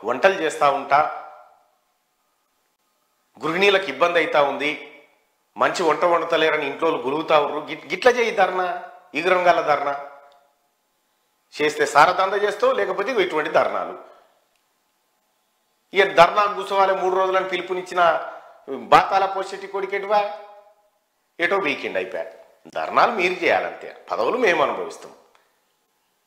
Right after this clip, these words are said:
అక్కడ కూర్చున్నటువంటి రైతులు ఎవరు, రైతులు ఎవరు లేరు టీఆర్ఎస్ పార్టీ ధర్నాలలో. ఒక పని చేయి,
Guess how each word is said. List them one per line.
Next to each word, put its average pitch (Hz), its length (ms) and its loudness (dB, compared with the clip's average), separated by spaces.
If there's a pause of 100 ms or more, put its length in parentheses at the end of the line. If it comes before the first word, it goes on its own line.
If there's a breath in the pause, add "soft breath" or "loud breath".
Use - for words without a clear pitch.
(1500)
అక్కడ 180 220 4
కూర్చున్నటువంటి 214 600 0
రైతులు 151 440 -2
ఎవరు, 127 320 -2
రైతులు 160 300 2
ఎవరు 196 200 2
లేరు 175 220 0
టీఆర్ఎస్ 143 420 0
పార్టీ 127 200 0
ధర్నాలలో. 110 720 -4 (200 loud breath)
ఒక 135 120 4
పని 165 260 2
చేయి, 127 240 -4